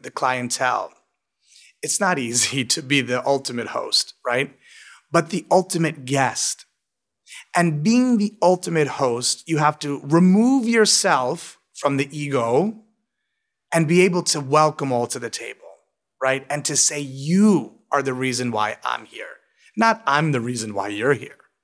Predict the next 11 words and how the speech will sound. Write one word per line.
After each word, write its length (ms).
And 100
that's 260
really 300
how 180
I 60
look 240
at 80
it, 140
is, 200
is 200
continuing 920